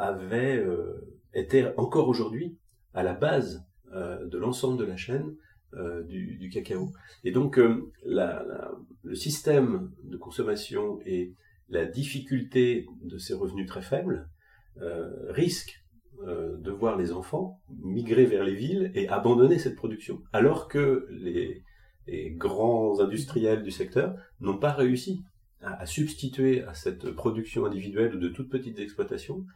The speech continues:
euh, une production sur des grandes, euh, propriétés. Et donc, il y a une, quelque part, euh, sans doute un jeu assez subtil à, à jouer pour garder du pouvoir au niveau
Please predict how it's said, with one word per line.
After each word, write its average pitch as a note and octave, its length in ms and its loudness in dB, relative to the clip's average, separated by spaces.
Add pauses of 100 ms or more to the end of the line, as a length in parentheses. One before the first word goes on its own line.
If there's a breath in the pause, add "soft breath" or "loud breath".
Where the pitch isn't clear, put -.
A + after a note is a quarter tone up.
(340 loud breath)
euh, F#2 260 -2 (340)
une B2+ 160 6
production B2+ 760 2
sur - 180 -10
des F#2+ 100 -6
grandes, A2+ 400 2
euh, F2 340 -4
propriétés. - 480 -12 (840)
Et - 40 -2
donc, C#3 260 4 (400 soft breath)
il A2+ 200 -2
y - 60 4
a - 20 6
une, G2 580 0
quelque - 240 0
part, D#3+ 300 2
euh, F#2 220 -2 (160)
sans - 180 -6
doute C3+ 200 -4
un G2 120 0
jeu A2 340 4
assez G2 600 -8
subtil - 560 -4
à, F#2 360 -2 (160 soft breath)
à - 100 -2
jouer C#3 220 6
pour F3+ 280 -2 (360 loud breath)
garder B2 340 4
du B2 160 0
pouvoir C3 480 6
au - 120 2
niveau B2 560 2